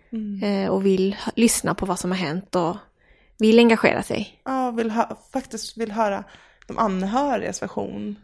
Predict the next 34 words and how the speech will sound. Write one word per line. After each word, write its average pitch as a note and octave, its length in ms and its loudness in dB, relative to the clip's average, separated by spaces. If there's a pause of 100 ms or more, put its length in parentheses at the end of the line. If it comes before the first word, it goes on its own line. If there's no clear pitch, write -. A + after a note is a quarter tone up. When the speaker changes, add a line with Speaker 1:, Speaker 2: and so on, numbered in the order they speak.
(260)
Speaker 1:
Inte G#3+ 240 -8
bara F#3+ 440 -4
liksom G3 560 -8 (800)
följa G3 220 2
medierapporteringen. G3 920 -6 (600)
För G#3 60 -6
att - 400 -10 (440)
den A#3+ 200 0
är G#3+ 180 0
oftast - 340 -8
bara G#2+ 480 -2 (280)
liksom - 320 -18
toppen - 360 -8
på G3 80 -6
ett G3 80 -8
isberg. - 460 -8 (1120)
Speaker 2:
Mm. A3+ 220 0 (120)
Speaker 1:
Och G#3+ 160 -6
ibland G3+ 380 -4
fel G#3+ 260 -2
topp. - 320 -14
<laughs> - 40 -10
Alltså, - 380 2 (360)
ska - 200 -14
vi C4 140 0
avrunda B3+ 500 0
med A#3+ 180 -2
bara, A#3 240 4
hur A#3 180 0
har A#3 80 -2
din A3+ 180 -4
vecka A3+ 300 -10
varit, B3 240 -6
Nathalie? - 280 -16